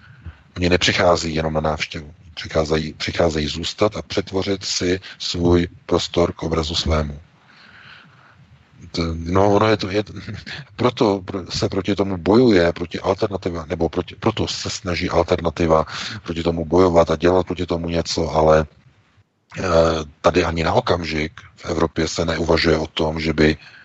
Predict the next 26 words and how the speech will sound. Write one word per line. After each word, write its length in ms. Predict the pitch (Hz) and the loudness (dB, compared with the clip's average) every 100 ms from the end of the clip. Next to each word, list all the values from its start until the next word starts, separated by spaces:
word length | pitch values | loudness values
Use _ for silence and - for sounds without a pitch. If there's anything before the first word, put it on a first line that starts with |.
| - - | -18 -2
Arabové 480 | 82 78 76 76 76 | 0 2 4 4 4
byli 180 | 76 | 2
zase 360 | 76 76 - 73 | 0 -2 -2 -2
někam 280 | 64 - 73 | -2 -4 0
odsunováni. 680 | 82 - 85 67 65 67 - _ _ _ _ _ _ _ | 0 2 2 0 -2 -6 -14 _ _ _ _ _ _ _
Oni 200 | 87 80 | 0 2
přicházejí 520 | 76 - 92 82 80 | 2 2 4 4 4
do 120 | 78 76 | 2 2
Evropy 340 | 78 78 80 | 0 -2 -2
žít. 360 | 76 78 71 - - _ _ _ - | -4 -4 -8 -18 -20 _ _ _ -8
Natrvalo. 500 | - - 73 - - _ _ _ _ _ _ _ _ _ _ | -2 0 0 -4 -10 _ _ _ _ _ _ _ _ _ _
To 120 | - | 2
je 80 | 92 | 2
to 100 | - | 2
důležité. 540 | 76 69 69 82 - - - _ _ _ _ | -4 -6 -10 -14 -18 -20 -20 _ _ _ _
Pokud 200 | 82 92 | -8 -4
tohle 260 | 101 92 | 2 2
si 120 | 98 95 | 2 0
někdo 220 | 90 82 | -4 -4
neuvědomuje, 640 | 82 80 82 82 82 80 | -4 -4 -4 -4 -2 -2
takže 280 | 82 76 82 | -2 -4 -2
je 100 | 82 | -2
v 80 | 78 | -2
nějakém 340 | 80 76 80 78 | -2 -2 -4 -4
snu. 320 | - 80 73 - _ - - - _ | -4 -6 -10 -14 _ -20 -20 -20 _
No, 160 | 85 | -4